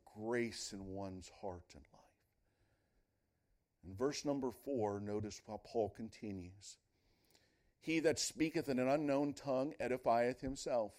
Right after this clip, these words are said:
but he that prophesieth edifieth the church."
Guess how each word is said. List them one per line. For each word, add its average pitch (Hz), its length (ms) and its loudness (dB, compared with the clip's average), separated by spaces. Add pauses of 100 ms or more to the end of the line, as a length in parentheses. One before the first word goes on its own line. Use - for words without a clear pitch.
(580)
but 151 120 6
he 196 240 4
that 135 220 6
prophesieth 147 1040 2 (180)
edifieth 135 640 8
the 147 100 0
church." - 600 -2